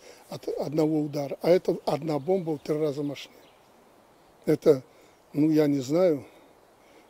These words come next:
под миллион человек погибнет сразу. Не дай бог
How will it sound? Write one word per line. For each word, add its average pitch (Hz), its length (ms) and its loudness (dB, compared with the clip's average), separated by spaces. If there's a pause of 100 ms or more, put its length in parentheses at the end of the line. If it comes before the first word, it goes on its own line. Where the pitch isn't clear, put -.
(140)
под 151 200 2 (760)
миллион 151 520 4
человек 147 480 0 (100)
погибнет 143 480 -6
сразу. 190 320 -2 (360)
Не 180 140 -2
дай 139 220 0
бог 139 260 -6